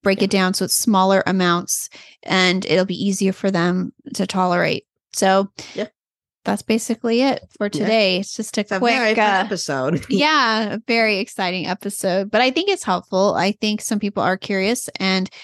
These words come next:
Speaker 1: when you have a child that is n-, like,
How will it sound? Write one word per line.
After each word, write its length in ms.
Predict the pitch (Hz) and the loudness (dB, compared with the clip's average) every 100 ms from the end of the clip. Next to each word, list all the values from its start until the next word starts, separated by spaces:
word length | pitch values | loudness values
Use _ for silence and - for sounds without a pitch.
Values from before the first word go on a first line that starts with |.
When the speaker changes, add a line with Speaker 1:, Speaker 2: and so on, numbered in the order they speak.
| - _ | -20 _
Speaker 1:
when 80 | 214 | 0
you 80 | 202 | 0
have 300 | 196 202 214 | 0 0 0
a 40 | 220 | 0
child 500 | - 208 208 269 262 | 2 4 4 2 0
that 400 | 208 202 190 - _ _ | 0 2 2 0 _ _
is 380 | - 185 185 - _ _ 202 | -4 -2 -2 -8 _ _ -4
n-, 140 | 196 - - | -4 -4 0
like, 180 | 180 | 0